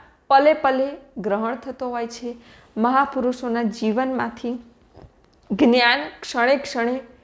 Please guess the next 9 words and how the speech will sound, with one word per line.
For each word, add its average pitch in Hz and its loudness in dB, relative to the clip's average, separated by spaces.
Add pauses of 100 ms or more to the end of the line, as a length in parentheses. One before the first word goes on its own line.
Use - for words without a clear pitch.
(160)
વહેતું 196 -4
હોય 226 -8
છે. - -18 (960)
પણ 320 4 (840)
દુર્ભાગ્યની 247 2
વાત 247 -4 (140)
તો 311 -4
એ 294 -2
છે 277 -10